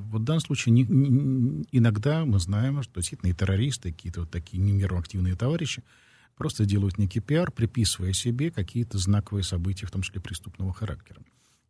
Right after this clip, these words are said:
Поэтому я вот не берусь утверждать, что именно вот тот конкретный человек, который называет себя казаком Петербурга, именно он,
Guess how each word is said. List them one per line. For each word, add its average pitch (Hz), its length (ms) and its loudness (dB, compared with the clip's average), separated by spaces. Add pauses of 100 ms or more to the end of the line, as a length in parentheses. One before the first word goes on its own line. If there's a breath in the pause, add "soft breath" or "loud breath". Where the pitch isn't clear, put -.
Поэтому 127 280 2
я 123 140 4
вот 120 200 -2
не 120 160 8
берусь 117 280 0
утверждать, 107 360 -6
что - 160 -6
именно 95 180 2
вот 92 180 0
тот 90 180 -8
конкретный 87 360 -2
человек, 123 280 -4
который 90 200 -2
называет 90 360 0
себя 85 180 -6
казаком 87 420 -4
Петербурга, 117 500 -4
именно 104 280 6
он, 107 220 0